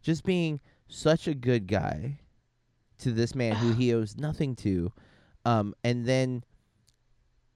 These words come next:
Speaker 1: we, we end the scene with him looking out in the hallway, and I, I knew right then that's where he first sees Cindy. Um, but we don't see her yet. It cuts, when we get to Cindy's story, Cindy takes her grandma back to this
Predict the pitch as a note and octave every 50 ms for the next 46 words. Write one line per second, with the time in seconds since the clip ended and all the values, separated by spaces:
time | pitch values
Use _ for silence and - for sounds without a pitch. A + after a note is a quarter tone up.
0 | _ - A#2 B2 C3 A#2+ A2+ - - B2 B2 A#2 A#2+ D3+ F3 F#3 E3+ D3 C3+ -
1 | C3+ B2 G#2+ F#2+ F2 F#2+ G2 - - _ - A2+ A2+ G#2+ - A2+ A#2+ C#3 C3+ B2+
2 | A#2+ A#2 B2 B2+ - C#3 B2+ B2 A#2+ A2+ G2+ G#2+ G2 A2 G#2+ G#2 G#2 G2+ F#2+ F#2+
3 | F#2 G2 G#2+ G#2+ - - A2 A2 A2 - - A#2 B2+ C3 D3+ D#3 C#3+ C3 B2 A#2
4 | A2 - A#2 A2+ G#2+ G#2+ G#2 G2 - G#2+ G2+ F#2+ G2+ G2+ F#2 - - G#2 G2+ F2
5 | - - G2 F#2+ F2+ E2 - - G2+ F2 D#2 C2+ G#1+ - - _ _ _ _ _
6 | - - - _ _ _ _ _ _ _ - A2 G#2 F#2 E2+ D#2+ D#2+ F#2+ A2 G2+
7 | D2 F2+ A#2+ C#3 C#3 C3 G#2+ D#2 - - B2+ A#2 G#2 G#2+ F#2+ F2 E2 - - -
8 | _ - - - _ _ _ _ _ _ _ _ _ _ _ _ _ _ - A2
9 | G#2+ - - D#3+ D3 C#3+ - - - B2 B2+ B2+ C3+ C#3 C3+ D3 C3+ - A2+ -
10 | - D#3+ D#3+ D3 - - C#3 C3 B2+ A#2+ A2+ A2+ A#2 - - C#3 C#3+ C3+ B2+ -
11 | C3 B2 G#2 - - F#2+ G2+ A2 A2 A2 A2 G#2 F#2+ F#2 G2 F#2+ G#2 - - -
12 | G2+ G2 A2 G#2 F#2 F#2 F2+ - -